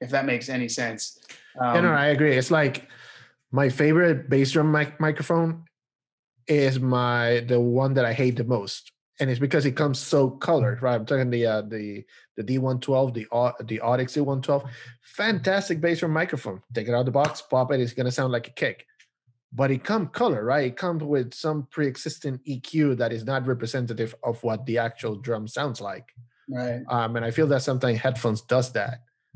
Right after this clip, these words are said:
Speaker 2: Um,
Speaker 1: Right.
Speaker 2: not like sh-, like the, uh, Beats, right? Those are my go-to when I'm on the train or something like that, but
Speaker 1: Right.
Speaker 2: they're not representative to the music because they're so hype in certain frequencies.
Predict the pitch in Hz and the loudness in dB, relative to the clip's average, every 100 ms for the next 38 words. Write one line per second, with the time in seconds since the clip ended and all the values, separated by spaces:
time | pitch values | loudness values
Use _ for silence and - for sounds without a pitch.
0 | 123 - 110 104 101 104 120 120 - _ | -12 -10 -10 -10 -10 -6 -4 -6 -12 _
1 | _ _ 123 120 - _ _ - - - | _ _ -10 -10 -12 _ _ -20 -20 -16
2 | 113 104 - - - - 117 107 107 - | -12 -12 -12 -12 -12 -8 -6 -6 -12 -14
3 | _ _ 131 113 101 - 160 120 - - | _ _ -8 -6 -6 -6 -6 -6 -12 -8
4 | - 123 113 120 139 131 120 - - - | -2 -2 0 0 2 2 0 -4 -16 -20
5 | - - 113 107 135 143 135 135 127 120 | -12 -2 0 2 4 4 4 4 6 6
6 | 117 117 117 120 107 - 131 117 110 127 | 4 2 2 2 0 2 4 4 2 0
7 | 117 107 107 147 113 110 147 143 120 107 | 0 2 4 4 4 2 -2 -2 2 2
8 | 110 110 143 127 123 - - 120 120 139 | 0 -2 0 0 -2 -6 0 2 4 4
9 | 139 135 123 135 120 120 117 - 117 120 | 4 2 2 2 2 0 0 0 0 2
10 | 170 139 107 117 110 113 117 117 139 120 | 2 2 0 0 0 0 0 0 2 4
11 | 107 131 120 110 117 107 104 - 110 107 | 2 2 0 0 -4 -4 -4 -2 -2 -2
12 | 117 113 107 - 98 - | -2 -2 -4 -6 -8 -12